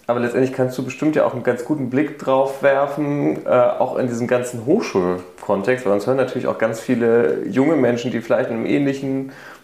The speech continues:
Punkt sind wie du oder vielleicht noch ein, zwei Schritte davor, davor stehen, irgendwie sich zu outen, sei es jetzt irgendwie, dass sie sich irgendwie eher in einem anderen Geschlecht wohlfühlen oder dass sie homosexuell sind.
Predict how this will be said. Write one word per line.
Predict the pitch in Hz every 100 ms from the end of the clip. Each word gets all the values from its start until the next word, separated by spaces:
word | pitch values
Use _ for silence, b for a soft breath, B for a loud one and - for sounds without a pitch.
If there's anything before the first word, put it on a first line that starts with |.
| _
Punkt | - 151 147
sind | 127 123
wie |
du | 120 165
oder | 147 127
vielleicht | 135 127
noch | 127
ein, | 127 127
zwei | - 120
Schritte | - 143 135 127 78 -
davor, | 123 117 - 156 151 147 151 147 95 -
davor | 127 127 131 127
stehen, | 135 104
irgendwie | 127 113
sich | 120
zu | - -
outen, | 113 123 117
sei | 113 113
es | 113 -
jetzt | 117
irgendwie, | 117 120 120 117 113 117 127 B B -
dass | 113
sie | 113
sich | 110 -
irgendwie | 120 117 117 110
eher | 117 113 113 -
in | 82
einem | 117 117
anderen | 123 120
Geschlecht | 127 - 139 135
wohlfühlen | 113 113 120 113 110
oder | 107 110
dass | -
sie | 123
homosexuell | 131 120 113 107 - 92 113
sind. | 123